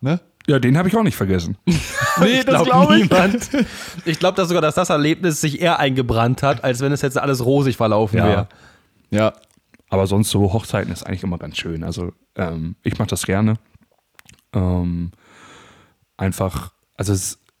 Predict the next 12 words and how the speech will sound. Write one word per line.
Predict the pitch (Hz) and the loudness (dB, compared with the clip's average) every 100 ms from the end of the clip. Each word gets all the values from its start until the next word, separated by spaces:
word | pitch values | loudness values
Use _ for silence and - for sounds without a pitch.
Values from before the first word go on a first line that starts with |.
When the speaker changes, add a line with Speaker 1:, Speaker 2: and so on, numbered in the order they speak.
| _ | _
Speaker 2:
die | - 101 | -10 -2
ganze | 107 113 104 | 0 0 0
Grundmotivation | 113 135 - 110 101 92 - 95 90 | 0 0 2 2 2 -2 -4 -6 -6
ist | 87 - | -6 -6
da | |
halt | 90 87 | -4 -4
einfach | 87 85 - | -4 -8 -10
anders, | 87 82 82 | -10 -10 -6
ne? | 104 98 | -4 -4
Das | 101 - | -4 -4
ist, | 110 110 | 0 2
Speaker 1:
Mhm. | 110 | 0